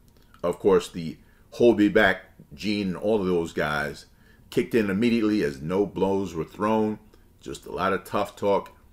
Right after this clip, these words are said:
And Luka said, "Yeah, it's cool. I guess we lost. I missed the shot." My friends were even texting me saying,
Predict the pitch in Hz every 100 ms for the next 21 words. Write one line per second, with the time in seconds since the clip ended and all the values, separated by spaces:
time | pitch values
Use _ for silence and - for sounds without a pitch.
0 | - _ - _ - 104 120 98 98 90
1 | 98 92 90 - - 98 90 82 85 85
2 | - 85 85 90 82 80 80 87 - 76
3 | 95 85 87 78 87 87 80 80 80 80
4 | 90 85 - 80 78 - 78 78